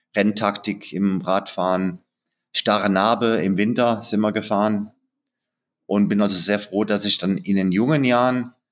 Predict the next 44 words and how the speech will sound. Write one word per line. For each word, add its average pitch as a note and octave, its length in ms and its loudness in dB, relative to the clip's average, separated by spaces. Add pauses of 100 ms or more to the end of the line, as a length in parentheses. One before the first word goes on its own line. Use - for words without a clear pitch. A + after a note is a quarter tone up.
(240)
von G#2+ 200 0
den G#2 120 4
Spezialisten, G2+ 840 0
also E2 180 -2
von F#2 180 -6
den F2+ 200 0
Schwimmvereinen, B2+ 880 0
von - 200 -4
der F2+ 140 0
Radgruppe A2+ 600 -4
und G#2 220 -2
auch F#2 100 -2
von G2+ 100 -6
der F#2 100 0
Lauf-, G2 460 -2
vom F#2 160 -6
Laufverein F#2 720 0 (560)
sehr G#2 240 0
viel G#2 200 0
gelernt E2+ 400 0
hab. D#2+ 220 -4 (800)
Und G2 300 -2
das G#2+ 240 0
ist A2 220 0
so A#2 60 0
ein G#2 120 0
bisschen, A2+ 340 0
was G2+ 160 0
die G2+ 120 -2
heutigen A#2+ 440 -2
Triathleten A#2+ 960 0
eigentlich G#2 400 0
wenig C#3+ 300 0
machen. C#3+ 340 -2
Die A2 100 -2
fangen G#2+ 380 0
dann G2+ 120 2
mit G2+ 200 -2
zwölf, G#2+ 320 -2
dreizehn, G2 440 -4
vierzehn G#2 380 -4
Jahren F#2+ 340 0
Triathlon B2 520 -2
an A2+ 340 -2